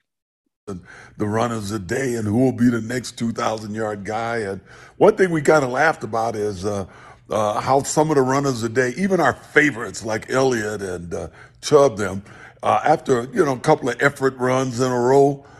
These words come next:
how they raised their hands up to come off the field, even when they're in the red zone. I said, "I would have, Ter-,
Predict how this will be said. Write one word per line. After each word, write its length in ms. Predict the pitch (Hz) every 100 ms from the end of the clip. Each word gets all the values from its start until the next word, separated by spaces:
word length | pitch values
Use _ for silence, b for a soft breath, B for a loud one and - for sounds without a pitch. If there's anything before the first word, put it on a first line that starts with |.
| B
how 180 | - 139
they 120 | 143 131
raised 440 | 127 175 196 147
their 160 | 143 135
hands 460 | 135 190 190 110
up 440 | 120 139 - - -
to 60 | -
come 220 | 143 151
off 240 | 165 160
the 80 | 151
field, 460 | - 339 330 - 170
even 300 | 359 196 175
when 100 | 185
they're 200 | 196 202
in 60 | 196
the 60 |
red 400 | 170 185 - 254
zone. 420 | 202 110 123 78 69 B B B
I 120 | 107
said, 200 | 151 156 147
"I 60 |
would 220 | 349 330
have, 260 | 127 104 117
Ter-, 400 | - - - -